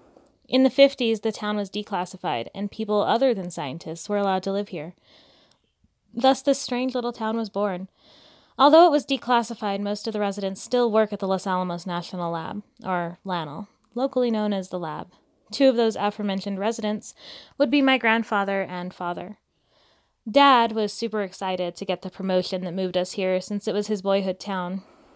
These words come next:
My late grandfather had moved his family here shortly after the town was declassified, about nineteen fifty-two or so, if my calculations are correct.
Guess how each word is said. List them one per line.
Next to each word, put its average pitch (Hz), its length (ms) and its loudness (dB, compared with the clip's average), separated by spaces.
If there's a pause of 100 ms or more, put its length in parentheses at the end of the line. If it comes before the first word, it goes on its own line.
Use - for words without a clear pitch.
(260)
My 247 140 4
late 247 220 4
grandfather 226 580 -2
had 233 140 -2
moved 208 240 -2
his 240 180 -2
family 190 320 -4
here 190 260 -4
shortly 190 380 -4
after 180 340 -4
the 175 120 -18
town 185 240 -6
was 175 120 -8
declassified, 185 800 -8
about 160 200 -8
nineteen 175 340 -10
fifty-two 180 640 -8
or 143 80 -2
so, 131 380 -8 (520)
if 202 120 -4
my 202 100 -2
calculations 180 800 -4
are 165 80 -8
correct. - 540 -8